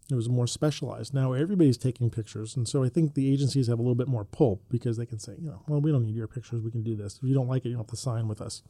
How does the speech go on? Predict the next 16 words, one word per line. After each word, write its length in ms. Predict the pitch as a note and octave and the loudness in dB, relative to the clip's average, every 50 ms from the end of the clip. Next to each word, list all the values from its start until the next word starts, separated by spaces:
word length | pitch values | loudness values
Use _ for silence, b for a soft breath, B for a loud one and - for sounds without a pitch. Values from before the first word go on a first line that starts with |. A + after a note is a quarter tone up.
| _ - _ _ _ _ _ _ _ _ _ _ _ _ - _ - | _ -20 _ _ _ _ _ _ _ _ _ _ _ _ -20 _ -2
So 100 | E3+ F#3 | 2 4
anyway, 300 | G3+ G3 D#3+ C3+ B2 b b b b b b b b b b b b b b b b b b _ _ | 8 8 8 8 6 b b b b b b b b b b b b b b b b b b _ _
that's 220 | - E3+ F3+ - - | 2 4 4 4 0
sort 300 | - - - F#3+ E3+ D#3+ | -2 0 2 4 6 6
of 80 | D3 | 4
the 40 | C#3 | 4
two 160 | - - F3+ | 4 4 4
stories 280 | D3+ - E3 D3+ D3 C#3+ | 4 6 8 8 8 8
about 180 | C#3+ B2+ A2 | 8 4 0
five 220 | - - C#3 C3+ B2+ | -2 0 2 2 4
hundred 200 | C3+ B2+ A#2+ - | 4 2 2 0
Pix 200 | - B2 - B2 | -2 -2 -2 -2
I 20 | |
wanna 160 | A#2+ A#2+ A#2 | -2 0 0
talk 160 | A2+ B2+ B2 A#2+ | 0 0 0 0
about. 260 | A2+ A2 A#2 A#2 | 0 -2 -2 -4